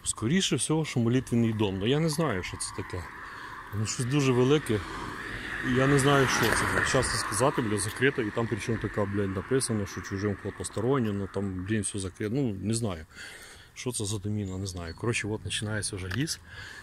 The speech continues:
Я хочу піти ще туди, в кінець далі, подивіться, деякі дома. Йоп. Це частні дома, люди собі живуть. Представ собі, не так, як в мене квартира, блін, манюнька, два на два, <laughs> блін. Що там заходиш і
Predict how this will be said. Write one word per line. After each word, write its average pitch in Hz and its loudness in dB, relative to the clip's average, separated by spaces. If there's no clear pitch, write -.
Я 104 -2
хочу 98 -6
піти 101 -6
ще 98 -6
туди, 98 -4
в - -12
кінець 101 -4
далі, 90 -6
подивіться, 90 -10
деякі 98 -6
дома. 90 -8
Йоп. 139 -6
Це 294 -2
частні 185 0
дома, 113 2
люди 151 2
собі 92 -4
живуть. 92 -4
Представ 113 0
собі, 101 0
не 101 0
так, 131 2
як 139 2
в 127 2
мене 113 4
квартира, 104 2
блін, 98 -4
манюнька, 101 0
два 95 -4
на 98 -4
два, 127 2
<laughs> - 2
блін. - 6
Що - -8
там 120 2
заходиш 110 2
і 113 2